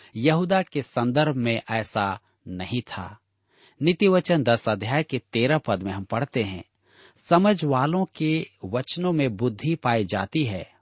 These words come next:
परंतु निर्बुद्धि की पीठ के लिए कोड़ा है।" ध्यान दीजिए,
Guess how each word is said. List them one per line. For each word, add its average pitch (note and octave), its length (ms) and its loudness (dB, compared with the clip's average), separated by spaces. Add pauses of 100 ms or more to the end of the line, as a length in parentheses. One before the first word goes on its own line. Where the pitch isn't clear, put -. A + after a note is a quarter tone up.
(100)
परंतु F#2+ 540 -2 (300)
निर्बुद्धि D3+ 640 4
की D#3+ 220 -2
पीठ E3+ 380 0
के A#2+ 200 0
लिए G#2+ 380 0 (320)
कोड़ा G#2+ 340 2
है।" G2+ 300 -6 (380)
ध्यान D3+ 300 -2
दीजिए, A2 400 -2